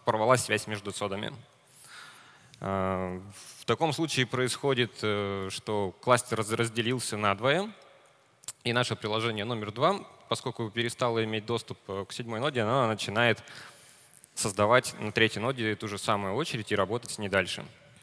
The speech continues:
ну, чтобы продолжать хоть как-то работать. А, и получается, что у нас в какой-то промежуток времени находятся две одинаковые очереди в разных цодах. Э, скорее всего, в седьмом цоде даже она и могла не вычитаться до, до конца.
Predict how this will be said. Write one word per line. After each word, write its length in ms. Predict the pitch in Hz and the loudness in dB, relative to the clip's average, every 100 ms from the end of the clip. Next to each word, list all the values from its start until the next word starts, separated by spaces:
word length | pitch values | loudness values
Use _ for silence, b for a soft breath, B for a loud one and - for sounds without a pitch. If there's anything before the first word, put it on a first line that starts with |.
| - | -16
ну, 120 | 139 | -12
чтобы 180 | 131 104 | -10 -6
продолжать 380 | 104 101 101 120 | -2 0 0 -2
хоть 100 | 101 | -4
как-то 260 | 107 - 98 | -8 -6 -4
работать. 480 | 95 98 - - _ B B B B B B B B B B _ _ - | -4 -4 -8 -16 _ B B B B B B B B B B _ _ -4
А, 320 | 101 95 90 - | -2 0 -2 -2
и 160 | 139 | -2
получается, 480 | 147 120 117 185 165 | 0 0 4 4 4
что 200 | 135 - | -2 0
у 40 | 123 | 2
нас 180 | 123 | 2
в 40 | - | 4
какой-то 320 | 131 165 135 | 2 2 -4
промежуток 500 | 123 139 135 131 120 | -2 2 2 0 2
времени 300 | 165 190 147 | 4 4 4
находятся 640 | 110 110 147 131 110 120 107 | 2 2 0 0 0 0 0
две 200 | 117 127 | 2 2
одинаковые 500 | 107 120 117 107 131 | 2 0 0 0 0
очереди 320 | 160 113 104 | 0 -4 -4
в 80 | 104 | 2
разных 320 | 120 113 104 | 2 2 -4
цодах. 560 | - 160 147 123 B B B B B | 0 2 2 -2 B B B B B
Э, 580 | 110 104 101 98 95 87 107 107 _ - | -2 -2 -2 -4 -6 -10 -16 -20 _ -18
скорее 260 | - 113 | -2 0
всего, 180 | 117 113 | 0 -2
в 60 | 107 | -4
седьмом 420 | - 120 127 117 | -2 0 0 0
цоде 280 | - 120 107 | -2 -4 2
даже 260 | 110 104 | 2 2
она 240 | 104 104 101 | 0 0 0
и 200 | 101 104 | 0 -2
могла 460 | 98 101 110 110 | -4 -2 0 2
не 140 | 104 104 | 2 2
вычитаться 420 | 170 - 147 - | 0 -4 -8 -6
до, 140 | 120 | -4
до 180 | - 117 | -4 -6
конца. 460 | - 117 - 117 | -4 -2 2 2